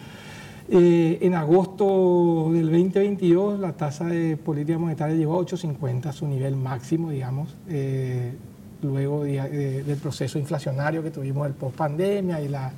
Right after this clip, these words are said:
y la relativa persistencia que siempre nosotros mencionábamos, digamos, de este proceso en particular. Y la T P M llegó a, a ocho cincuenta. Se mantuvo, digamos, eh, hasta agosto de, de este año en ese nivel,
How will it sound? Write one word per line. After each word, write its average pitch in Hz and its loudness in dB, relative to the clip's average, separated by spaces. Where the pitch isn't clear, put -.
y - -4
la 147 2
relativa 151 -2
persistencia 156 0
que 127 -2
siempre 143 -2
nosotros 143 -2
mencionábamos, 147 -2
digamos, 135 -2
de 131 -2
este 135 -2
proceso 143 -6
en 143 -4
particular. 143 -2
Y 254 -2
la 214 4
T 220 0
P 214 2
M 220 -2
llegó 180 4
a, 175 -2
a 185 -4
ocho 156 0
cincuenta. 131 -2
Se 190 0
mantuvo, 208 2
digamos, 147 -2
eh, 143 0
hasta 139 -2
agosto 170 0
de, 135 -2
de 147 0
este 151 -2
año 147 -4
en 139 -2
ese 147 -2
nivel, 131 -4